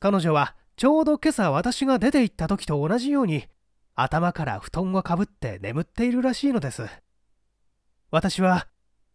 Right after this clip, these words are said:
「ミサちゃん」と二度呼んでみましたが、返事がないので、きっと狸寝入りをしているんだろうと思って、そばへ寄って、頭にかぶっている布団を上げてみました。すると、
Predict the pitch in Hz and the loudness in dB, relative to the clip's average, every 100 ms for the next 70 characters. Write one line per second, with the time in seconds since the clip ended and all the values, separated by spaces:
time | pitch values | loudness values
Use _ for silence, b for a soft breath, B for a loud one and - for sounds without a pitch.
0 | _ _ _ 240 269 302 269 277 277 - | _ _ _ -8 -4 -4 -2 -2 -4 -8
1 | _ _ _ _ _ _ _ 190 185 - | _ _ _ _ _ _ _ 0 0 -2
2 | _ _ 180 214 311 269 240 277 269 269 | _ _ -2 2 4 4 2 2 2 2
3 | 262 - 180 151 - _ _ _ _ - | 2 0 0 0 -2 _ _ _ _ -2
4 | 170 269 269 269 165 113 175 208 135 113 | 0 2 2 2 2 0 0 0 -2 -4
5 | - _ _ _ _ - - 165 - 165 | -10 _ _ _ _ -12 -4 -2 0 2
6 | 214 247 269 285 285 220 151 - 170 180 | 2 2 2 4 6 4 2 0 0 2
7 | 208 170 147 190 147 156 - 160 - _ | 0 0 0 0 -2 -4 0 -2 -2 _
8 | _ _ _ _ - 151 156 123 107 110 | _ _ _ _ -4 0 2 0 -4 -8
9 | - 131 127 - _ _ _ _ _ - | -6 -6 -6 -8 _ _ _ _ _ -6
10 | - 175 208 180 - 139 170 - 151 123 | -2 0 0 0 -4 -4 -4 -4 -6 -4
11 | 110 104 - 147 151 151 117 110 160 175 | -6 -8 -6 -4 0 0 0 -2 -4 -2
12 | 180 180 - 135 - - _ _ _ _ | 0 -2 -2 -4 -4 -10 _ _ _ _
13 | _ _ _ _ _ _ _ - 214 247 | _ _ _ _ _ _ _ -2 0 6
14 | 247 | 6